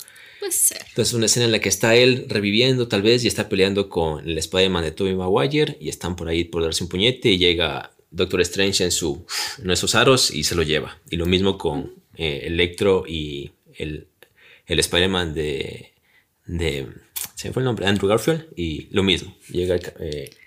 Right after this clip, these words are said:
Speaker 2: Doctor Strange y se lo lleva en su portal. Yo pienso que eso va a pasar, pero bueno, veremos qué pasa.
Speaker 1: Molina dice: Bueno, no, que no solo confirmó que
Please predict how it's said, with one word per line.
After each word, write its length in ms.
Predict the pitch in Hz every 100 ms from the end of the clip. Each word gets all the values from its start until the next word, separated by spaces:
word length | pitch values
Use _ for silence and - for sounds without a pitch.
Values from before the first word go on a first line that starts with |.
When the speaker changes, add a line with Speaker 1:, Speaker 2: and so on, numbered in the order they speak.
| -
Speaker 2:
Doctor 300 | 98 98 98
Strange 420 | - 123 131 87
y 60 |
se 100 | 87
lo 80 | 82
lleva 220 | 80 69 71
en 60 |
su 140 | - 76
portal. 380 | - - - -
Yo 100 | 92
pienso 180 | 104 95
que 80 | 80
eso 160 | -
va 60 | 64
a 40 | -
pasar, 240 | 57 -
pero 140 | - 127
bueno, 260 | 113 - - _ -
veremos 280 | 90 80 -
qué 80 | -
pasa. 340 | - - - - - - -
Speaker 1:
Molina 360 | 185 190 202 175
dice: 260 | 147 - - -
Bueno, 260 | 175 - -
no, 260 | 190 214 214
que 80 | 202
no 100 | 220
solo 200 | 226 226
confirmó 420 | 220 196 175 175
que 400 | 175 170 156 -